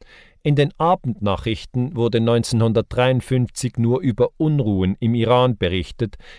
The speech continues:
die zu einem Regierungssturz geführt hatten. Die Beteiligung von C I A und M I six blieb für die Fernsehzuschauer und Zeitungsleser unsichtbar.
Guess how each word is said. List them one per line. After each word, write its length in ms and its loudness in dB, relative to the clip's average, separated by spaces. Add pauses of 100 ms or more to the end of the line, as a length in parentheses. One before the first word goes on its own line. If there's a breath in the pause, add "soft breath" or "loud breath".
(160 loud breath)
die 140 -4
zu 140 0
einem 180 2
Regierungssturz 1000 -2
geführt 440 -2
hatten. 400 -8 (520)
Die 80 -2
Beteiligung 840 2
von 220 -2
C 220 -4
I 340 4
A 60 -4
und 240 -4
M 160 0
I 100 2
six 520 -6 (120)
blieb 400 0
für 220 -4
die 100 -4
Fernsehzuschauer 1200 0
und 160 -2
Zeitungsleser 880 -2 (140)
unsichtbar. 840 -4